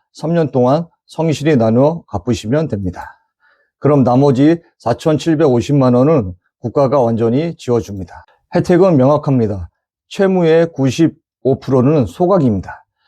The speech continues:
주용된 채무액의 딱 오 퍼센트만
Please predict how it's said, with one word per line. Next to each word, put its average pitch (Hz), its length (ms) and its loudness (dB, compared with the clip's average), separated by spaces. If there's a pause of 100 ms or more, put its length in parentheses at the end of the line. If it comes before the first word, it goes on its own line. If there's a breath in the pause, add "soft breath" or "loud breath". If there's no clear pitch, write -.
(260)
주용된 143 720 2
채무액의 175 560 0
딱 160 300 -2 (400)
오 135 180 -2
퍼센트만 143 760 -2